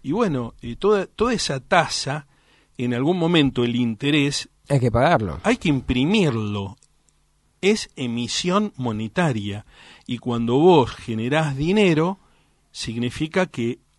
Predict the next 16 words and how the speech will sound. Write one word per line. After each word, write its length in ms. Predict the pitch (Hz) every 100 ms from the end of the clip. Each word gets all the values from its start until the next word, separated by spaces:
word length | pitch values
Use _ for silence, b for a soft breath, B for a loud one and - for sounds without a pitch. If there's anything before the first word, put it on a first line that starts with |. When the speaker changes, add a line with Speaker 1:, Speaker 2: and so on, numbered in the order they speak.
| -
Speaker 1:
hay 280 | 135 139 135 -
inflación, 1040 | 120 107 - 107 104 - 165 143 110 98 b b b b b
y 160 | 127 151
esto 200 | 196 220
están 240 | 151 135
mirando 380 | 127 127 131 123
para 180 | 113 117
otro 240 | 117 123
lado. 300 | 123 113 117
Lo 100 | 151
mismo 260 | 254 247 151
están 220 | - 143
haciendo 500 | 127 - 160 165 160
con 200 | 117 110
el 120 | 110
tema 440 | 104 131 135 143